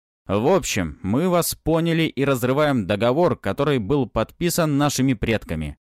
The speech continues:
Теперь и наше королевство вправе нападать на любого, даже если это ваш партнёр». «Пусть будет так», величественно заявил император. На самом деле император не чувствовал себя таким спокойным, каким ему хотелось казаться.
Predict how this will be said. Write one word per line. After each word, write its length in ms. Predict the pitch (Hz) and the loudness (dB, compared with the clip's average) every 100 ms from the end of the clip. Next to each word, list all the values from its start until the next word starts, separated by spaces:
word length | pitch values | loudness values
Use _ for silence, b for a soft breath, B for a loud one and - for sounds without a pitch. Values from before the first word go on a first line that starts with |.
| _ | _
Теперь 400 | - 87 113 104 - | -8 0 0 0 -2
и 80 | 104 | 0
наше 380 | 117 127 104 | 2 2 -2
королевство 640 | - 87 90 131 123 - 98 | -4 -2 0 0 -2 -2 -4
вправе 420 | - - 151 139 | -4 0 2 2
нападать 540 | 139 127 127 123 113 - | 2 0 0 0 -2 -2
на 200 | 90 98 | -2 0
любого, 560 | 95 87 139 110 85 - | 0 2 2 2 0 -6
даже 360 | 104 156 135 131 | -2 0 2 2
если 300 | 123 117 113 | 0 0 -2
это 300 | 107 98 90 | 0 -2 -4
ваш 460 | 90 92 98 90 - | -6 -2 0 0 -4
партнёр». 460 | 85 87 85 76 _ _ _ _ _ _ _ _ _ _ _ - | -8 -6 -8 -10 _ _ _ _ _ _ _ _ _ _ _ -4
«Пусть 500 | 113 147 196 190 156 | 2 4 4 2 -2
будет 580 | 113 127 117 120 104 _ | 2 2 2 0 -2 _
так», 400 | 101 71 - - - _ | -2 -2 -6 -18 -20 _
величественно 720 | 92 143 226 208 - 185 185 | -4 -2 0 -4 -2 -2 0
заявил 480 | 127 113 95 110 113 - | 0 0 0 0 -2 -4
император. 800 | 95 82 92 90 82 - - - _ _ _ _ _ _ - | -6 -4 -4 -2 -4 -6 -14 -18 _ _ _ _ _ _ -2
На 140 | 117 | -2
самом 400 | - 226 208 160 | 2 2 2 2
деле 260 | 170 185 147 | 0 2 0
император 540 | 127 135 165 147 117 | 0 0 0 0 0
не 160 | 113 123 | 0 0
чувствовал 500 | 196 - 151 151 135 | -2 -2 -2 -2 -2
себя 340 | - 92 117 | -2 -2 -2
таким 300 | 92 - 92 | -2 -4 -4
спокойным, 760 | - - 82 87 90 87 80 71 | -4 -4 -4 -2 -2 -2 -4 -6
каким 340 | 95 - 185 | -8 -2 -2
ему 240 | 110 101 101 | 0 0 -2
хотелось 540 | 92 - 131 104 - | -4 -4 -2 -2 -4
казаться. 600 | 87 78 80 76 - | -6 -4 -6 -6 -10